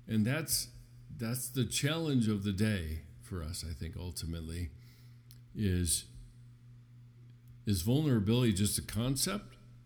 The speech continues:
or is it a reality in our lives? And do we seek to control the people in our lives that we say we love?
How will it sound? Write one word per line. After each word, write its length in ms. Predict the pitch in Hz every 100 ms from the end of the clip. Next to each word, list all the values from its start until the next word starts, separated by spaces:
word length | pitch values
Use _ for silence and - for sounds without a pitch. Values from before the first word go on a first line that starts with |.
| - - - - - - -
or 160 | 120 127
is 140 | 147
it 80 | 170
a 60 |
reality 680 | 156 139 143 151 170 90 85
in 100 | 80
our 120 | 80
lives? 580 | 85 85 82 90 101 - - - - - - - - - - -
And 160 | 120 110
do 140 | 120
we 120 | 120 110
seek 380 | - 156 147
to 100 | -
control 600 | 95 104 95 - 131 147
the 80 | 139
people 420 | 131 139 143 143
in 80 | 135
our 140 | 131 127
lives 400 | 127 131 135 110
that 100 | 101
we 120 | 98
say 240 | - 123
we 140 | 120 104
love? 440 | 98 107 135 131